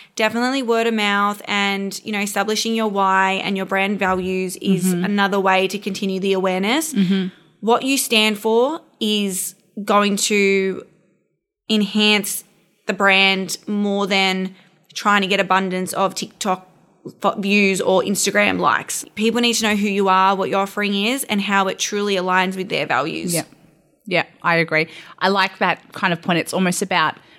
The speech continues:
Speaker 2: when you're making your content, it's not about what you want to tell your customer,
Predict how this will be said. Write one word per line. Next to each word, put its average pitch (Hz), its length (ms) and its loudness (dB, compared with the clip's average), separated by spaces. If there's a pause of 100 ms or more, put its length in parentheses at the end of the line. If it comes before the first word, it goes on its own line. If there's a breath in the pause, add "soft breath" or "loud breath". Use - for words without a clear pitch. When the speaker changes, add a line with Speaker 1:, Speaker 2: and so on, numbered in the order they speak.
(140 soft breath)
Speaker 2:
when 190 120 2
you're 190 100 2
making 190 340 2
your 165 100 2
content, 170 500 0
it's - 160 -4
not 190 140 4
about 190 240 0
what 170 180 0
you 180 420 0
want 208 200 2
to 196 100 -4
tell 196 240 0
your 196 120 0
customer, 240 520 0